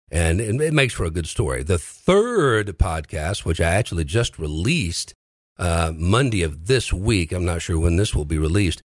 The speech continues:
uh, but we're going into Labor Day, uh, was the same day I was fired from that very same radio station that I made millions and millions of dollars for, and it was a very unceremonious departure, I hate to say.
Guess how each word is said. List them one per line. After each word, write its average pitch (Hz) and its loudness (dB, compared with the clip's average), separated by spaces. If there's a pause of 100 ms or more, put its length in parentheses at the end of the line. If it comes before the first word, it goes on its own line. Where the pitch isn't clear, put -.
(160)
uh, 87 0
but 82 2
we're 82 4
going 90 2
into 78 -2
Labor 90 0
Day, 76 -2 (400)
uh, 87 2
was 87 -2
the 87 -2
same 120 0
day 92 0
I 85 0
was 80 -2
fired 85 -2
from 85 -4
that 78 -2
very 80 0
same 87 2
radio 82 2
station 80 -2
that 78 0
I 73 0
made 80 0
millions 85 2
and 80 0
millions 80 0
of 76 -8
dollars 78 0
for, 73 -2
and 80 -2
it 82 -2
was 76 -2
a 73 -2
very 78 0
unceremonious 80 -2
departure, 78 -2
I 69 -2
hate 76 -4
to - -8
say. 76 -2